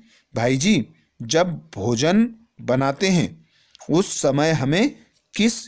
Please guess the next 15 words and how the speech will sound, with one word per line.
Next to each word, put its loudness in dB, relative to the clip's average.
स्मृति 0
में 0
रहना 0
चाहिए, 0
क्या 0
सोचना -2
चाहिए? -4
उत्तर 0
में 0
भाई 0
जी 0
बोले, 2
"भोजन 2
बनाते 0
हुए 2